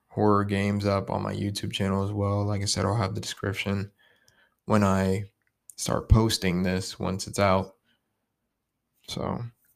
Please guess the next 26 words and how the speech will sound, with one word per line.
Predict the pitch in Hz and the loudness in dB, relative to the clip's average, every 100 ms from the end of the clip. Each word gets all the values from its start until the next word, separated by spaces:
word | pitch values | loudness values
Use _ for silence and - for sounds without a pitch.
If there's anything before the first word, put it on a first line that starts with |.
| - | -10
you | 104 | -4
know, | 98 | -4
I'll | 104 107 | -4 -6
be | 107 104 | -6 -6
sure | 113 107 | -4 -4
to | |
do | 107 107 | -2 0
that | 104 104 | 0 0
for | 104 | 0
you | 104 | 2
guys | 104 107 104 | 2 0 -2
so | 104 | -6
you | 101 | -4
can, | 101 101 104 104 | -6 -8 -8 -4
you | |
know, | 104 101 101 - _ | -4 -4 -6 -14 _
check | - 101 | -8 -4
out | 98 | -4
my | 101 | -6
content | 104 101 101 101 | -2 -2 -2 -2
on | 101 101 | -2 -2
YouTube | 104 101 104 104 104 - - _ 95 | -2 -2 0 0 -4 -10 -20 _ -6
and | 101 | -4
even | 101 104 107 | -2 -2 -2
share | 104 104 104 | -2 -2 0
my | 104 104 101 | 0 0 -2